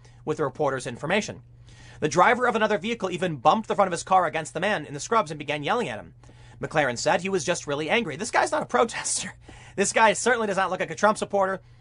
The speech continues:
He looks like somebody trying to go drive. After the light turned green, police officers asked the two counter-protesters to move out of the road,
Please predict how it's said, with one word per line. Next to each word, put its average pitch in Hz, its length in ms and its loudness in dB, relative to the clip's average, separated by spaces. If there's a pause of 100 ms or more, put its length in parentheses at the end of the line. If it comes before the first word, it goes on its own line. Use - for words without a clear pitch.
(100)
He 185 60 -2
looks 208 140 2
like 202 80 2
somebody 185 220 0
trying 175 160 2
to 156 60 -6
go 143 120 -2
drive. 127 400 0 (800)
After 185 180 2
the 185 80 -6
light 196 200 6
turned 190 200 -4
green, 185 260 -2
police 185 240 -2
officers 180 380 2
asked 170 320 0
the 202 80 -6
two 214 180 -4
counter-protesters 180 760 -2
to 147 60 -12
move 151 140 -4
out 135 100 0
of 123 40 -10
the 127 60 -8
road, 151 320 0